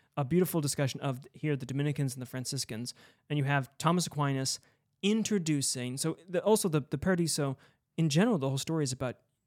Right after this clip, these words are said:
the sharing of the life of faith with others, and you're being guided by some and introduced by others. So every, no one's showing up immediately by themselves, but they're being introduced to others. And here we have a beautiful case of Thomas Aquinas introducing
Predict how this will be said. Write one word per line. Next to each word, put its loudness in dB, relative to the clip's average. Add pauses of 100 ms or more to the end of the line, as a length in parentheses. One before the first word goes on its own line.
the -6
sharing -2
of -8
the -8
life -4
of -10
faith -8
with -14
others, -6 (260)
and 0
you're 2
being 0
guided -2
by 0
some -2
and -10
introduced -6
by -6
others. -2 (240)
So -2
every, 4
no 6
one's 4
showing 2
up -2
immediately 2
by -2
themselves, -2
but -6
they're 0
being -2
introduced -2
to -12
others. -6 (300)
And 2
here 8
we 8
have 6
a 0
beautiful 4
case -2 (340)
of 0 (120)
Thomas 0
Aquinas 0
introducing -2